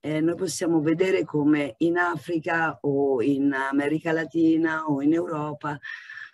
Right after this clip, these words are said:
possiamo respirare anche delle idee che non sono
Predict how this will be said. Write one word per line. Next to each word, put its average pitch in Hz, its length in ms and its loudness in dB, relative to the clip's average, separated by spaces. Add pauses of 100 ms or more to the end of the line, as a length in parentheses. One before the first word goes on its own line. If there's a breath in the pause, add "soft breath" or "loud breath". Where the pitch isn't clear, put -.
(240 loud breath)
possiamo 170 680 0
respirare 196 720 2
anche 190 920 0
delle 165 400 2
idee 180 540 0
che 175 140 -2
non 156 200 4
sono 156 720 2